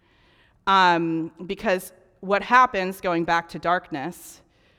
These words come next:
is it makes everything seem bigger than it is, and it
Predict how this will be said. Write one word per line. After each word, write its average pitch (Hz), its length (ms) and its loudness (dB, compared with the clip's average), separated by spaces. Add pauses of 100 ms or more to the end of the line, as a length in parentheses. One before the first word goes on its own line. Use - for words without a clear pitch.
(460)
is 190 640 -2 (760)
it 226 160 -2
makes 233 340 0
everything 196 880 -4 (540)
seem 196 220 -8
bigger 180 260 -6
than 240 160 -2
it 269 100 -2
is, 180 480 -8 (1080)
and 226 140 0
it 208 220 -2